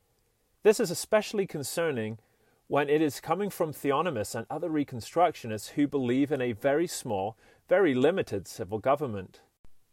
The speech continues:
To simply enforce this would likely necessitate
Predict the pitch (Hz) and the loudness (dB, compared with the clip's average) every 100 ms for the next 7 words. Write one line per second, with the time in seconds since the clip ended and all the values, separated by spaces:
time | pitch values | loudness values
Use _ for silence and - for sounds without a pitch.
0 | _ _ _ - 170 208 240 - 262 240 | _ _ _ -2 0 0 -2 4 4 4
1 | 165 143 - 165 175 208 - - 98 101 | 0 -4 0 6 8 8 4 -2 -2 -2
2 | - - - 131 135 156 214 - 208 156 | -6 -10 0 2 4 4 4 0 -4 -2
3 | - 180 175 131 - 107 104 - | 0 0 0 -4 0 0 0 -4